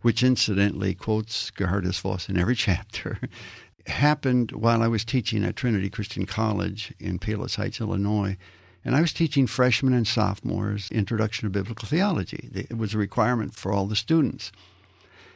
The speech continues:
And I tried to get them to read Geerhardus Vos, and I even tried to walk them through it. <laughs> But I discovered that it was a little beyond that level, at least, and so I thought I would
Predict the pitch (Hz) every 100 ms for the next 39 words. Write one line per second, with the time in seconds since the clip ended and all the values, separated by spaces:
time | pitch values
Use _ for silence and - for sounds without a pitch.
0 | _ _ _ - 143 147 139 135 156 175
1 | 190 180 208 - 139 135 180 180 123 117
2 | 117 120 117 156 160 - - - - -
3 | _ _ - 127 127 135 135 127 - 127
4 | 123 107 113 107 101 101 92 90 - -
5 | - - _ - 123 151 - 160 151 123
6 | - 208 196 107 - - - - 117 110
7 | - - - - - _ - 135 123 127
8 | 117 - - 151 143 127 123 123 - 139
9 | 117 120 127 110 101 117 147 151 127 120
10 | 190 202 107 87 90 95 98 98 104 98
11 | 98 - 113 98 - 135 135 - 131 151
12 | 185 - 107 107 110 123 113 139 139 123